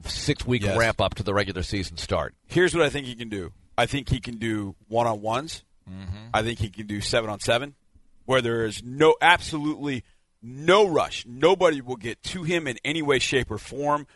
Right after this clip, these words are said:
Speaker 2: where he can stand in the pocket, read, deliver.
Speaker 1: Yeah.
Speaker 2: And that's it. That's all he does.
Speaker 1: Yeah.
Speaker 2: One-on-ones and seven-on-seven.
Speaker 1: Not have to scamper away from anybody.
Speaker 2: Exactly. 'Cause you remember, you remember last year we were watching O T As.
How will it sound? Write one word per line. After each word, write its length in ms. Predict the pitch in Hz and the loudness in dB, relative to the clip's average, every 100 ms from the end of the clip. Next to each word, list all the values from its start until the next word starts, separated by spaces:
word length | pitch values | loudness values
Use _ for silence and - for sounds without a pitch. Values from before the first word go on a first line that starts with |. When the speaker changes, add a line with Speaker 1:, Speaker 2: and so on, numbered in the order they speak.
| _ - | _ -2
Speaker 2:
where 120 | 120 | 0
he 120 | 135 | 0
can 140 | - 101 | -2 -4
stand 260 | - 143 | 0 0
in 40 | 151 | 0
the 80 | 139 | 0
pocket, 500 | - 139 135 139 - - | 4 6 4 -2 -10 -10
read, 440 | 120 143 147 123 120 - | -6 -4 -4 -6 -8 -2
deliver. 460 | 120 120 98 80 _ _ - | 0 0 -2 -10 _ _ -8
Speaker 1:
Yeah. 280 | 101 92 90 | -4 -2 0
Speaker 2:
And 80 | 127 | 2
that's 160 | 143 160 | 2 2
it. 120 | - | 0
That's 180 | 127 - | 0 4
all 140 | 151 | 4
he 100 | 139 | 4
does. 300 | 143 104 - - _ | 2 -2 -4 -18 _
Speaker 1:
Yeah. 280 | 95 90 85 | -4 -4 -2
Speaker 2:
One-on-ones 420 | 107 165 165 165 | 2 4 4 0
and 80 | 139 | 0
seven-on-seven. 500 | - 151 147 127 143 | 2 2 4 6 6
Speaker 1:
Not 40 | 147 | 6
have 120 | - | 4
to 100 | 123 | -4
scamper 520 | - - 135 127 120 | -4 -2 0 2 4
away 320 | 110 110 117 | 4 4 4
from 200 | 107 110 | 2 0
anybody. 460 | 107 107 107 104 101 | 0 2 2 2 0
Speaker 2:
Exactly. 560 | 98 - 123 110 - 98 | -2 2 4 4 0 -2
'Cause 240 | - 170 | 0 0
you 80 | 202 | 0
remember, 300 | 190 226 185 | 0 0 -2
you 100 | 208 | -2
remember 260 | 285 233 190 | 2 2 4
last 360 | 180 262 - | 4 4 0
year 80 | 175 | -6
we 80 | 151 | 0
were 80 | 147 | 4
watching 280 | 143 135 | 4 2
O 100 | 135 131 | -4 -4
T 240 | - 113 | -4 -2
As. 280 | 110 147 | -2 -2